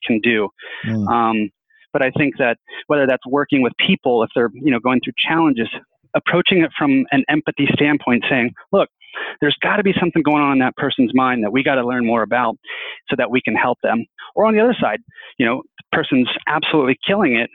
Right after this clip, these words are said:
Speaker 1: What can we do more of so that they can excel even further? So I think it's just always having that sense of awareness around those types of issues.
Speaker 2: Oh, that's really cool. And it's, it's good that you've got that. You guys are doing an amazing job with your culture. I mean, it's certainly apparent with the awards, but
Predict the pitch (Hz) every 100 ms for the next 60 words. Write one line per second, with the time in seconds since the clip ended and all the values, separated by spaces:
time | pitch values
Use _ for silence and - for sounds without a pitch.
0 | - 160 165 202 185 151 156 147 127 -
1 | _ 127 131 185 110 104 110 - _ -
2 | - 123 - 127 - 120 110 _ _ _
3 | - - 139 120 113 107 - 135 139 -
4 | - - - - - - 170 226 208 -
5 | 160 - - 170 196 175 175 156 151 135
6 | 123 - - 156 131 120 110 117 131 123
7 | 107 - - - 117 123 120 113 _ _
8 | 123 127 - 123 - 104 113 - - -
9 | - - - _ - 101 92 95 90 -
10 | 95 104 104 127 - 135 120 113 104 117
11 | - 113 107 147 160 156 131 120 123 117
12 | 113 113 120 123 120 107 107 101 107 101
13 | 110 104 107 104 107 101 - 127 110 110
14 | 104 113 110 104 101 104 101 104 113 110
15 | 101 - 104 -